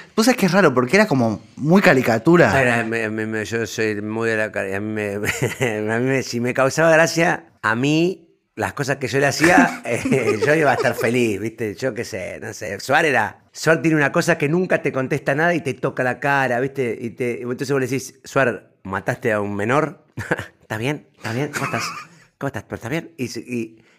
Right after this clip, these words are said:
Speaker 2: y te toca la cara y no, nunca te contesta nada, ¿viste? Entonces yo entraba y era Suar chueco, nada, que no sé por qué aparte me dijeron, era un re personaje, boludo, o sea,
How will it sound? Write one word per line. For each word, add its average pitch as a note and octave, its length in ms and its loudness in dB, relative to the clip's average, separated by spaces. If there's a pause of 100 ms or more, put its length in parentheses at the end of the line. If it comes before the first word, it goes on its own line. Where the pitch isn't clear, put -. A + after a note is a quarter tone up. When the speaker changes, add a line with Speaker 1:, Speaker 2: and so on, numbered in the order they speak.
Speaker 2:
y G#2+ 80 -14
te A2+ 120 -6
toca D#3+ 220 0
la D3 120 0
cara F3+ 100 0
y E3+ 40 0
no, F3 100 0
nunca G#3 280 -2
te F3+ 120 -2
contesta E3 460 -2
nada, E3 280 2
¿viste? D#3 380 -4 (100)
Entonces C3+ 380 0
yo C#3+ 80 0
entraba D#3+ 440 2
y C#3 60 0
era C#3+ 160 2
Suar D#3 480 0 (340)
chueco, D#3 400 2
nada, - 160 0
que G#3+ 80 -2
no A3+ 80 4
sé - 140 -2
por F#3+ 160 0
qué - 80 2
aparte C3+ 320 2
me C3 80 2
dijeron, C#3 220 2
era D4+ 80 2
un G#3 100 0
re F3+ 160 0
personaje, C#3+ 600 0
boludo, A#2 160 -2
o B2+ 40 0
sea, B2+ 460 0